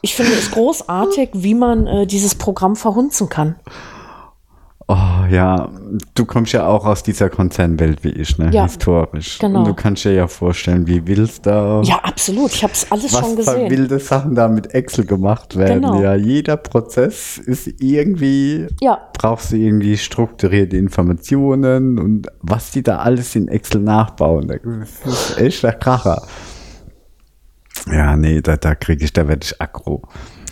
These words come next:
Speaker 2: Ich benutze prinzipiell nix anderes wie Zahlen und ich formatiere da auch nix.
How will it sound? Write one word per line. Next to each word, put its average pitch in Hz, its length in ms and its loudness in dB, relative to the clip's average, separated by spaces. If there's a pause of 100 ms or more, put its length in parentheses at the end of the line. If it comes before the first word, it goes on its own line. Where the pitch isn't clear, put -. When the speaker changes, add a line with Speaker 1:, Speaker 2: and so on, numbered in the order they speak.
(160)
Speaker 2:
Ich - 120 -10
benutze 101 400 0
prinzipiell 113 840 0 (220)
nix 120 400 0
anderes 104 600 0
wie 98 420 2 (120)
Zahlen 104 760 2
und 85 600 -4 (140)
ich - 200 -8
formatiere 95 640 2
da 80 160 0
auch 87 220 -2
nix. - 640 -4